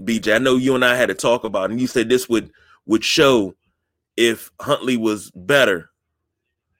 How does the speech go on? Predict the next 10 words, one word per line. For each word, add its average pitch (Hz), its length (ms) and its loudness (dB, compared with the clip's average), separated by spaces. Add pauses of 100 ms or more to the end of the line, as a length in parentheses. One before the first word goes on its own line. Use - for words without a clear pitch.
(520)
uh, 107 300 4
than 107 200 -2
Lamar, 113 440 0
if 104 140 -6
they 113 120 0
would 110 160 -2
give 110 180 -2
Lamar 107 600 0 (140)
the 98 560 -8
money. 117 460 0